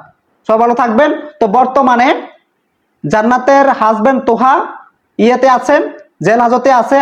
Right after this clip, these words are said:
আর জান্নাত বর্তমানে প্রেগনেন্ট, এর নামেও মামলা হয়েছিল, কিন্তু একে পুলিশ কেন আটক করছে না? কারণ সে বর্তমানে প্রেগনেন্ট, এই জন্য তাকে ওই দিক থেকে একটু স্যাক্রিফাইস করেছে, আটক করতেছে না। তবে শাস্তি পাচ্ছে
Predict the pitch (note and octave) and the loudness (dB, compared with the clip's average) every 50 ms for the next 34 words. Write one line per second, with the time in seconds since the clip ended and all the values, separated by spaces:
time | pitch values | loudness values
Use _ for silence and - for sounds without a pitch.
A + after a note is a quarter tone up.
0 | C#4 C#4 - G3+ G#3 A3+ B3+ F4 G#4+ - - - - _ _ _ _ _ _ - | 0 0 0 2 2 2 2 0 -4 -10 -12 -18 -20 _ _ _ _ _ _ -10
1 | - D#3 D#3 G#3+ G#3+ A3 A3+ A#3 A3+ G3+ G3+ A#3+ A#3+ A#3+ A#3+ G#3+ G#3 G#3 G3+ G3 | -6 -2 0 0 2 2 0 0 0 0 -2 -2 0 0 0 0 0 0 -2 -2
2 | G3 - G#3+ G#3 F#3+ F3+ G3+ A#3+ C4 C#4 C#4 - - - _ _ _ _ _ _ | -2 0 0 0 0 0 0 0 0 0 -2 -6 -18 -20 _ _ _ _ _ _
3 | _ - - C4+ D4 D4 D#4 D#4+ D4+ D#4+ D4+ C#4+ C4+ B3+ B3 B3+ B3 A#3+ B3 B3 | _ 0 0 2 4 2 2 2 2 2 2 2 2 2 2 2 2 4 4 2
4 | A#3+ B3 - A#3+ A#3 B3+ B3 B3 - A#3+ A3+ A3 A#3 A3+ - G#3+ G#3 G#3 - C4+ | 2 2 0 0 2 2 0 0 0 0 0 0 0 0 2 0 0 0 2 2
5 | C4+ C4+ D4 C#4 - - - _ _ _ - G#3 A3+ B3+ B3+ - C4+ A#3+ A#3+ C4 | 4 4 2 0 -6 -12 -20 _ _ _ -2 0 0 0 -2 -2 -2 0 0 0
6 | C4+ B3 A3 G#3 - - F#3 F3 - - D#3+ C3+ A#2+ - - - _ _ _ _ | 0 0 -2 -2 -2 -2 -2 -2 -2 -4 -4 -4 -4 -8 -10 -14 _ _ _ _
7 | - G#3 G3+ G#3+ A3 A3 - - B3 B3 A3 B3 B3 - A3+ A3 G#3 G#3+ - G#3+ | -4 -2 -2 0 -2 -4 -2 0 0 0 0 0 -2 0 -2 -2 -2 -2 0 0
8 | G3+ F#3+ F#3 G3 A#3+ C4 C#4 C4+ - - - _ - - A3 G#3 G3+ G#3+ G#3 G3+ | 0 0 0 0 0 0 0 -2 -6 -18 -20 _ -2 0 0 2 2 0 -2 0
9 | G3+ G3 F#3+ F3+ F#3 B3+ B3+ D3+ - - G#3+ G#3+ A3 F#3 A3 A3+ A3 - - A#3+ | 0 0 -2 0 -2 -2 -2 -2 0 0 2 0 2 2 0 -2 -2 -2 -6 -2
10 | - A#3+ G#3+ - - A3+ - - A#3+ A3+ - A#3 G#3+ G#3 G3+ - A#3+ A#3 A#3+ A#3+ | -2 -2 -2 -2 -4 -6 -2 -4 -4 -2 0 0 0 0 -2 0 0 0 0 0
11 | A#3+ C4+ C#4 C#4 - - - - - - F3+ F#3+ G3 F#3+ G3 - G3 F#3 - A#3 | 0 -2 -2 -2 -4 -8 -12 -16 -8 -4 -2 -2 -2 -2 -2 -2 -4 -2 -2 -2
12 | A#3+ B3+ A#3+ A#3 A3+ A#3 G#3+ G3 A3+ C4+ E4 - - - - _ - - C4 A3 | -2 0 -2 0 0 0 0 2 2 0 0 -2 -8 -18 -20 _ -10 -4 -4 -4
13 | A3 A3 - B3 - B3 G#3+ G3 G3 - - C4+ D4 E4+ - - | -4 -2 -4 -4 0 0 0 0 -2 -2 0 0 0 0 -2 -8